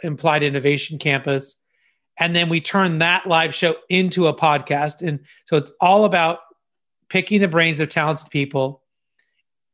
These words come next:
specifically around talent issues, right? Your business and talent. So I'm not talking about contracts. I'm not talking about sales,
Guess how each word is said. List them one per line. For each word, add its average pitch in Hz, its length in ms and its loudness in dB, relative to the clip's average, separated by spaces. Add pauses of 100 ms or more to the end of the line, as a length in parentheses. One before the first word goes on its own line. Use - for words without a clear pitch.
(180)
specifically 233 880 2
around 165 480 2
talent 160 540 -2
issues, 131 560 -4
right? 160 300 0 (140)
Your 180 880 -4
business 165 380 0
and 151 120 -6
talent. 131 360 -4
So 156 200 -2 (380)
I'm 185 60 0
not 202 180 2
talking 185 280 0
about 175 220 0
contracts. 156 680 2
I'm 156 60 -4
not 175 140 0
talking 175 280 0
about 160 240 0
sales, 147 680 0